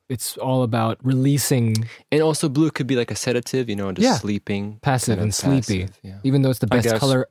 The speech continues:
Speaker 1: of all time.
Speaker 2: <laughs>
Speaker 3: Yeah, if somebody gave me any color, I would never probably choose red. It's like,
Speaker 2: That's
Speaker 3: "Oh,
Speaker 2: right.
Speaker 3: look what's, what's, yeah."
Speaker 2: Hey,
Speaker 3: It's
Speaker 2: Tim,
Speaker 3: like,
Speaker 2: why don't
Speaker 3: it's
Speaker 2: you just,
Speaker 3: just
Speaker 2: like, get these studio monitors have red cones?
Speaker 1: Yeah, but red might be those, um, those
Speaker 2: Sounds
Speaker 1: spicy,
Speaker 2: great,
Speaker 1: those
Speaker 2: yeah.
Speaker 1: spicy candies from, uh,
Speaker 2: Hot tamales?
Speaker 1: Yeah.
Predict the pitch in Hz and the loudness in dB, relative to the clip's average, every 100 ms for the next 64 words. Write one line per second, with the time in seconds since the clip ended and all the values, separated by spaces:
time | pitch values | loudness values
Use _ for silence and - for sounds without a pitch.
0 | - 156 202 196 156 135 113 90 90 104 | 2 8 8 8 6 2 0 -2 -6 -6
1 | 101 - - 123 120 - 170 160 139 139 | -8 -10 -2 2 2 4 4 4 4 2
2 | 135 120 143 113 120 113 - 123 123 131 | 2 2 2 2 2 -2 -2 0 2 0
3 | 123 104 92 92 95 - - 92 92 - | 0 0 0 -2 -2 -8 -8 -8 -10 -10
4 | 104 107 104 101 104 - _ _ _ 123 | -10 -6 -6 -6 -8 -14 _ _ _ -16
5 | - 123 127 104 127 - - - 113 113 | -8 -2 -2 -2 -6 -14 -16 -14 -6 -4
6 | 101 123 139 123 139 135 131 110 110 104 | -2 0 0 2 0 0 0 0 0 -2
7 | - 104 - 117 110 98 101 107 98 90 | -4 -6 -2 0 0 0 0 -2 -4 -6
8 | 87 92 92 - 82 - 170 165 143 170 | -2 -2 -2 -6 -4 -2 0 2 4 2
9 | 160 156 135 160 143 135 127 127 120 113 | 4 2 4 2 4 2 2 2 2 0
10 | 107 120 113 104 147 156 165 147 135 135 | 0 0 0 2 4 4 4 4 4 2
11 | - 160 156 143 - 151 156 131 101 - | 4 4 4 -2 2 2 4 2 0 -2
12 | 110 104 101 98 95 92 98 98 95 98 | 0 0 0 0 -2 -2 -2 -2 -2 -2
13 | 131 - 135 110 90 | -6 -8 -4 -2 -2